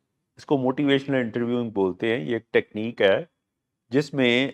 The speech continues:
ਆਪਨੇ ਸਿਰਫ ਚਾਰ ਮਿੰਟ ਬਾਤ ਕਰਨੀ ਹੈ। ਚਾਰ ਮਿੰਟ ਆਪਨੇ ਪੁੱਛਣਾ ਹੈ, "ਅੱਛਾ, ਕਿਸ ਤਰ੍ਹਾਂ ਹੋਇਆ, ਕਦੋਂ ਹੋਇਆ, ਕਿਵੇਂ ਹੋਇਆ, ਅੱਛਾ, ਕਿੰਨੇ, ਕਿਸ ਤਰ੍ਹਾਂ ਹਾਲਾਤ ਬਣੇ?" ਤੁਸੀਂ ਹੁਣ ਦੇਖੋ, ਛੋਟੇ ਛੋਟੇ ਕੁਐਸਚਨ ਹੈ,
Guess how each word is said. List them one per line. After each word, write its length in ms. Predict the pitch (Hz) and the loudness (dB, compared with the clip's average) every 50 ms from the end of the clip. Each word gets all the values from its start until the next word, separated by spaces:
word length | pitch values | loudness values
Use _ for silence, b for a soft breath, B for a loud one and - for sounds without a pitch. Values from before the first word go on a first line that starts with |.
| _ _ - | _ _ 2
ਆਪਨੇ 640 | 113 113 113 123 131 131 131 - 123 117 113 117 127 | 4 6 6 6 6 4 0 -6 -4 -2 -2 -2 -2
ਸਿਰਫ 300 | 127 - 143 147 156 _ | -2 -2 -2 -2 -2 _
ਚਾਰ 360 | - - 117 104 107 113 117 | 0 4 6 8 8 8 6
ਮਿੰਟ 260 | 117 117 110 107 107 - | 2 -4 -8 -8 -4 0
ਬਾਤ 240 | - 87 87 - _ - | 2 2 2 0 _ -12
ਕਰਨੀ 300 | 101 87 90 87 85 - | -12 -10 -12 -14 -18 -20
ਹੈ। 120 | - 85 87 _ _ _ _ _ _ _ _ _ _ _ _ _ _ _ _ _ _ | -20 -20 -20 _ _ _ _ _ _ _ _ _ _ _ _ _ _ _ _ _ _
ਚਾਰ 260 | - 127 120 123 127 | 4 6 8 8 6
ਮਿੰਟ 240 | 135 131 127 127 127 | 4 0 -2 0 2
ਆਪਨੇ 280 | 131 117 110 - 120 120 | 2 2 2 2 -2 -8
ਪੁੱਛਣਾ 340 | - - 120 - - 123 117 | -6 -8 -10 -10 -8 -8 -6
ਹੈ, 40 | |
"ਅੱਛਾ, 200 | 117 113 - 120 | -6 -6 -6 -8
ਕਿਸ 340 | 113 _ _ - 127 117 104 | -8 _ _ -4 -4 -4 -4
ਤਰ੍ਹਾਂ 280 | - - - 131 127 113 | -4 -10 -8 -8 -8 -8
ਹੋਇਆ, 360 | - 104 104 104 - - - _ _ _ _ _ | -6 -6 -6 -6 -8 -10 -14 _ _ _ _ _
ਕਦੋਂ 220 | - 135 131 143 151 | -6 -4 -4 -4 -4
ਹੋਇਆ, 180 | 147 123 104 101 - _ _ _ _ _ _ _ _ _ _ _ _ _ _ _ _ _ _ _ _ _ - | -4 -4 -4 -4 -6 _ _ _ _ _ _ _ _ _ _ _ _ _ _ _ _ _ _ _ _ _ -6
ਕਿਵੇਂ 220 | 127 117 107 107 | -4 -4 -4 -4
ਹੋਇਆ, 360 | 101 98 92 87 87 - - - _ _ _ _ _ _ _ _ _ _ _ _ _ _ _ _ _ _ _ - - | -4 -4 -4 -4 -6 -10 -10 -16 _ _ _ _ _ _ _ _ _ _ _ _ _ _ _ _ _ _ _ -14 -14
ਅੱਛਾ, 260 | 104 - - 110 104 | -14 -10 -6 -6 -6
ਕਿੰਨੇ, 500 | 101 _ - 135 135 127 110 98 87 - - - _ _ _ _ _ _ _ _ _ _ _ _ _ _ _ _ _ _ _ | -6 _ -8 -8 -6 -6 -8 -10 -10 -12 -16 -18 _ _ _ _ _ _ _ _ _ _ _ _ _ _ _ _ _ _ _
ਕਿਸ 140 | - 131 - | -8 -8 -8
ਤਰ੍ਹਾਂ 300 | _ - 131 127 123 117 | _ -2 0 0 0 0
ਹਾਲਾਤ 340 | 120 120 101 92 90 87 _ - | 0 2 4 4 4 4 _ -8
ਬਣੇ?" 260 | 90 85 80 - - - _ _ _ _ - | -10 -10 -10 -10 -14 -16 _ _ _ _ -16
ਤੁਸੀਂ 200 | - 131 - 156 | -10 -2 0 0
ਹੁਣ 100 | 143 139 | 0 0
ਦੇਖੋ, 240 | 139 139 - - 160 | -2 -4 -6 -6 -10
ਛੋਟੇ 260 | 156 - 160 156 - | -4 -2 -4 -2 0
ਛੋਟੇ 220 | - 147 - 131 | -2 -2 -2 -2
ਕੁਐਸਚਨ 440 | 120 - 104 98 - - - 95 - - | -4 -2 -4 -4 -4 -6 -14 -14 -14 -16
ਹੈ, 80 | - | -20